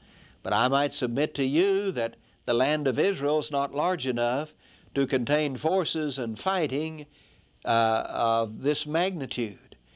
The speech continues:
Now, the plain of Esdraelon, which is the Valley of Megiddo, or the plain of Megiddo, is certainly not big enough to do it, but I doubt that all of Israel is.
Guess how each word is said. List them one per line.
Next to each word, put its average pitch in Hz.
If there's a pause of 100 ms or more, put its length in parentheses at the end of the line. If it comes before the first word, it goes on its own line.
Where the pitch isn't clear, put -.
(320)
Now, 101
the 107
plain 147
of 120
Esdraelon, 143
which 123
is 123
the 113
Valley 131
of 117
Megiddo, 131
or 139
the 110
plain 135
of 110
Megiddo, 113 (400)
is 120
certainly 165
not 101
big 110
enough 104
to 107
do 117
it, 175 (320)
but 113
I 170
doubt 135
that 151
all 196
of 214
Israel 180
is. 104